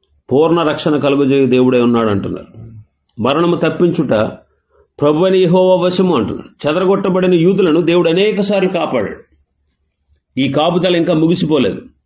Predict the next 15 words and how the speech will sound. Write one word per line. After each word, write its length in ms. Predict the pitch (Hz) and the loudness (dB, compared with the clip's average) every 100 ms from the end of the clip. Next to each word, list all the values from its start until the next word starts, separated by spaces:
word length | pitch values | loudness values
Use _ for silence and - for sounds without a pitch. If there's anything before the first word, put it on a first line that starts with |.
| _ _ _ _ _ _ _ _ _ | _ _ _ _ _ _ _ _ _
యూదులు 360 | 110 147 180 190 | 2 2 4 2
ఇంకా 280 | 147 135 185 | 0 0 0
మహాశ్రమలు 640 | 170 170 180 175 175 165 | 0 0 -2 -2 0 0
ఎదుర్కోవాలి. 540 | 156 151 160 120 90 - _ _ _ _ _ - | 0 0 0 0 -2 -10 _ _ _ _ _ -6
అప్పుడు 240 | 123 151 | -2 0
దేవుడు 720 | 127 160 202 185 120 131 - - _ _ _ _ - | 2 2 2 2 2 0 -4 -18 _ _ _ _ -6
యూదులను 460 | 127 196 208 214 196 | 0 2 2 0 2
వారి 200 | 180 170 | 2 2
భయాల 400 | 123 147 185 190 | 0 0 0 0
నుండి, 340 | 175 151 170 | 2 2 0
శత్రువుల 500 | 165 160 - 185 180 | 0 -2 0 2 2
భయం 340 | 135 139 160 | 2 0 2
నుండి 420 | 165 151 143 - - _ _ _ _ _ _ _ _ _ _ _ - | 2 2 0 -4 -10 _ _ _ _ _ _ _ _ _ _ _ -4
వారిని 200 | 123 127 117 | -2 0 2
విడిపించి, 760 | 170 196 202 - 104 101 - | 2 2 0 0 -2 -2 -6